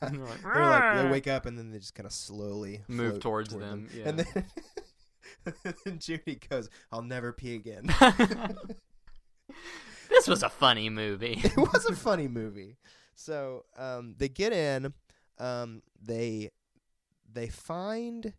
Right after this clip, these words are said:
Speaker 2: okay, so they kinda sneak in through the ceiling.
Speaker 1: Yeah.
Speaker 2: They drop down, they get to talk to the, the Fugleys,
Speaker 1: The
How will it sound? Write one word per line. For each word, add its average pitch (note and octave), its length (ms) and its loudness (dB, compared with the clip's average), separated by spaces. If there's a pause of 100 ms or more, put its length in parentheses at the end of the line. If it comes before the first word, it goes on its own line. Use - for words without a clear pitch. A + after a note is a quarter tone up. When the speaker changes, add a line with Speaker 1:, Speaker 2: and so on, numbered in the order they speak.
(580)
Speaker 2:
okay, - 220 -8 (260)
so - 180 -4
they C#3+ 140 -2
kinda G3+ 220 -4
sneak F#3+ 300 -6
in D#3+ 100 -4
through C#3 120 -6
the A#2+ 80 -6
ceiling. C3 400 -6
Speaker 1:
Yeah. A2+ 280 -2 (460)
Speaker 2:
They B2 80 -10
drop D3+ 340 -2
down, C3+ 360 -6 (300)
they C3 100 -10
get D#3+ 140 -8
to D#3+ 60 -12
talk - 440 -8
to C3+ 180 -10
the, A#2 340 -10
the A#2 60 -12
Fugleys, A#2 540 -8
Speaker 1:
The C3 60 -4